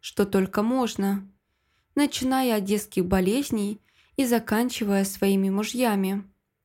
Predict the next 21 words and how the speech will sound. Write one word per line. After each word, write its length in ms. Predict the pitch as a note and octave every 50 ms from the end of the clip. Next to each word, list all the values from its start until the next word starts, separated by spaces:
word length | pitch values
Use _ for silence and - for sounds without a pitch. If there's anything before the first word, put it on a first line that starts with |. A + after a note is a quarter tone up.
| _ _ _ _ _ _ _ -
Иногда 480 | B3+ B3 A#3+ A#3+ A3 A3 G#3 A3+ A#3+
я 180 | C4+ B3+ A#3 G#3+
вслушивалась 840 | G3+ - - - A3+ A#3+ C4 - - B3 A3 G#3 G3+ G3+ G3+ G3+ G3+
в 40 | -
разговоры. 800 | G#3+ G3+ G3+ G3 A3+ A3+ A3+ C4 B3+ A#3+ G#3+ G3 G3 G3 G3+ G3+ - - _ _ _ _ _ _ _ _ _ -
У 100 | - C4
каждой 400 | - - B3+ C4+ B3+ - A#3+ A3+
из 140 | G#3+ G3+ G#3
них 220 | A3+ B3+ C#4 A#3+
была 260 | A3 G#3+ G#3 G3+ G3+
целая 480 | G3+ - - A#3 A#3 A#3+ A#3+ A3+ G#3 G3+
гора 320 | G#3 G#3 G3+ G3+ G#3 G3+
дел, 460 | F#3+ G3 - G3+ A3 B3 C4 C4 C4 - _ _ _ _ _ _ _
которые 420 | - C#4+ C#4+ - C4 B3+ B3+ A#3
надо 360 | G#3 G3+ G#3 A3+ A3+ - G#3
было 260 | F#3+ G3 G3+ G3 F#3+
переделать. 920 | F#3+ - G3+ G#3 A3 A3 G#3+ A3+ B3 B3 A3 G3+ G3 G3+ G3+ - - - _ _ _ _ _ _ _ _
Сходить 500 | - - - B3 A#3+ G3+ A#3 C4 A#3+ -
за 80 | A3
продуктами – 1000 | G3+ - - G3 F#3 F3 G3 A3+ C4 - - - A#3 A3 G#3+ G#3 G#3 G#3 G#3 G#3 - _ _ _ _ _ _ _ _ _ _ _ _ _ _ _
приготовить 680 | - A#3+ B3 G#3+ A#3+ A#3 A#3+ C#4 C#4+ C4 A#3 G3+ -